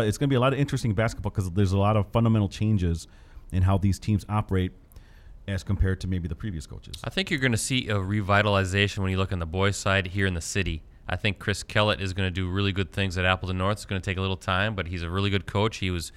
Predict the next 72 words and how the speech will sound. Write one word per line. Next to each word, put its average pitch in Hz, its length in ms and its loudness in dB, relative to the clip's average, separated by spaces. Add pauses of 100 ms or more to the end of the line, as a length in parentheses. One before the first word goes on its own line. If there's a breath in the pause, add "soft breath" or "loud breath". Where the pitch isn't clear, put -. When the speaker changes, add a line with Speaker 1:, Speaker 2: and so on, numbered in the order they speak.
(200 soft breath)
Speaker 2:
he - 80 0
had - 100 0
proven 160 240 4
himself 107 320 4
at 98 80 2
Shawano. 113 400 2
He 92 60 0
was 92 100 -2
really 113 180 -2
doing 104 260 -2
some 110 120 0
Speaker 1:
Yeah, 139 140 10
Speaker 2:
good 101 80 4
things, 113 160 4
Speaker 1:
he 143 40 8
Speaker 2:
uh, 139 120 10
Speaker 1:
was. 127 100 6
Speaker 2:
over 104 160 2
at 92 60 0
Shawano. 117 400 2 (300 soft breath)
Then 113 140 2
wanted 120 200 2
to 104 80 -4
come 117 160 0
back 113 220 6
into 110 120 0
the 92 60 -2
college 104 360 4
ranks, 110 280 0
came 107 160 -4
to 98 80 -4
Lawrence 101 320 -2
University, 131 640 -2 (460 soft breath)
and 98 280 0
he's 107 180 0
a 110 40 0
basketball 101 460 4
junkie. 104 500 0
<laughs> - 680 -6
I - 40 0
said 110 180 2
it 101 100 2
many 107 160 4
times. 110 320 4
I 92 100 4
can't. 98 320 0
I, 85 140 -6
I 76 100 -8
remember 101 280 0
covering 110 360 4
him 104 140 2
as 98 100 2
an 92 120 4
athlete 104 440 6
when 98 140 -2
he 104 100 2
was 98 160 0
at 92 140 4
Neenah 104 220 2
High 113 100 4
School. 82 400 -4
It 82 100 -8
doesn't 98 220 -2
seem 107 220 -2
like 101 120 2
it 92 40 -2
was 90 120 0
that 98 200 8
Speaker 1:
<laughs> 101 80 6
Speaker 2:
long 120 140 6
ago. 85 320 0
So, 87 320 0